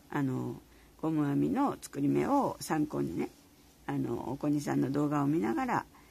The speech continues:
あの、練習したんですけど、いろんな方のをね、こう見て、また練習して、あの、輪針でぐるぐる、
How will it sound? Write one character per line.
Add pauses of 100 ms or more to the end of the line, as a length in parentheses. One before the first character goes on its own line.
(320)
あ
の、
練
習
し
た
ん
で
す
け
ど、 (460)
い
ろ
ん
な
方
の
を
ね、
こ
う
見
て、 (180)
ま
た (1120)
練
習
し
て、 (580)
あ
の、 (460)
輪
針
で
ぐ
る
ぐ
る、